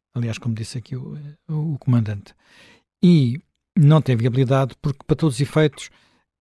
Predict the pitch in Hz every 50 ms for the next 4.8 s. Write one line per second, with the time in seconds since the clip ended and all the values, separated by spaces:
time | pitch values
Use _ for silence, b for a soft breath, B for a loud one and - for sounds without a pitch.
0 | _ _ - 165 160 160 151 147 147 - - 135 117 - 143 139 143 147 151 151
1 | 127 117 139 120 117 139 135 139 135 - _ 151 135 123 - - 127 120 120 117
2 | 110 - 143 143 - _ _ _ _ _ _ _ _ _ _ _ _ _ _ _
3 | - 127 120 113 110 107 107 107 107 107 107 107 104 104 104 107 107 113 120 117
4 | 113 113 113 110 107 113 120 131 - - 143 - - 131 120 -